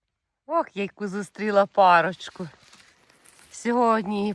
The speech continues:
польські грибочки, друзі, тішать. Дуже такі ось трапляються молодесенькі. Мариновані,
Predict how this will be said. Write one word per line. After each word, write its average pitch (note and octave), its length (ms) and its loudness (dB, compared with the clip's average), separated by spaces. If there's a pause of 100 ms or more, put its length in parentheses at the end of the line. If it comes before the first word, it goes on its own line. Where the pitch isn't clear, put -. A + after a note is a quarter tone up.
польські G3+ 500 -2
грибочки, F#3 580 -6
друзі, F3 360 -6
тішать. C4 800 -6 (1800)
Дуже G3 680 -8 (1160)
такі F#3 300 -10
ось F#3 160 -8
трапляються F3 680 -2
молодесенькі. D#3+ 1000 -6 (1800)
Мариновані, A3+ 1080 -2